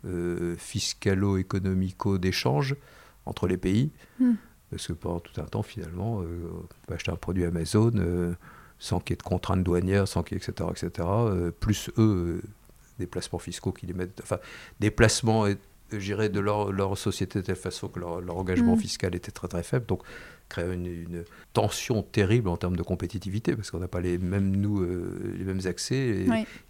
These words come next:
Speaker 1: et on a des exigences qui, <laughs> qui fait qu'on, sur site français, voilà, c'est comme ça. Il n'y a pas que les Français, c'est vrai pour les Allemands, pour les Européens, d'une façon générale. Donc, je dirais que ça a été une disruption extrêmement violente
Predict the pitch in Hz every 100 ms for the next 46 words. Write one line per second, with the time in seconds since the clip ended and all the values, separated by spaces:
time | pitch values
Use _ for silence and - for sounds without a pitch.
0 | - 90 98 95 90 92 92 92 120 139
1 | - 104 92 101 - 143 - - - -
2 | - - 92 110 - 90 90 - 87 104
3 | - 90 147 123 95 - - 98 - 95
4 | 85 85 87 87 117 - 92 90 85 -
5 | 82 85 73 98 113 87 78 80 82 82
6 | 101 107 107 92 87 87 80 80 104 -
7 | - - - - - - - - - 113
8 | - 101 - 92 87 117 135 - 113 -
9 | - 180 113 - 101 98 92 87 90 156
10 | 180